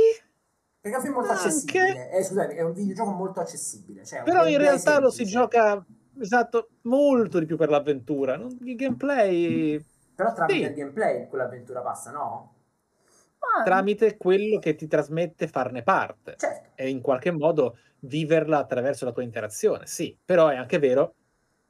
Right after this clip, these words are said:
Speaker 2: che i personaggi sono più complessi di
Speaker 1: Sì.
Speaker 2: quelli che si sono visti nel film, ok?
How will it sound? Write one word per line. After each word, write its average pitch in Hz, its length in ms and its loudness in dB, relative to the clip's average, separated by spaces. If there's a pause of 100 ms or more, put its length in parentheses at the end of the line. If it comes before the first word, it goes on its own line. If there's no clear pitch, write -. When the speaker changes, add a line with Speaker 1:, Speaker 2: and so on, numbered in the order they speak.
(140)
Speaker 2:
che - 120 -8
i 120 60 -8
personaggi 123 560 -4
sono 113 380 -10 (1800)
più - 200 -4
complessi 147 1040 -4
di 131 140 -18
Speaker 1:
Sì. 117 80 -14
Speaker 2:
quelli 120 160 -6
che 113 80 -14
si 107 140 -14
sono 104 180 -16
visti 107 300 -12
nel 101 120 -10
film, 95 460 -16
ok? 104 560 -10